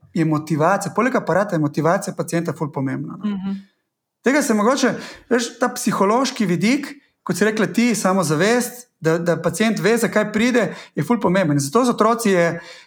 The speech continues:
Speaker 1: je, je večji problem kot z odrasli. Odrasli pridete, ste, si prišla zelo motivirana, jaz to
Speaker 2: Mhm.
Speaker 1: hočem in pol je sodelovanje top.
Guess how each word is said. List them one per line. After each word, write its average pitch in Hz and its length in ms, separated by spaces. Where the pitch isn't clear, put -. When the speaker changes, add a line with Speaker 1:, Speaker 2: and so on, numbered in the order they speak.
Speaker 1:
je, 170 300
je 175 140
večji 190 300
problem 170 300
kot 165 100
z 151 60
odrasli. 175 320
Odrasli 170 360
pridete, 156 600
ste, - 220
si - 220
prišla 175 440
zelo 139 280
motivirana, 165 720
jaz 151 240
to - 80
Speaker 2:
Mhm. 196 80
Speaker 1:
hočem 185 340
in 131 80
pol 185 220
je 156 100
sodelovanje 151 640
top. 185 280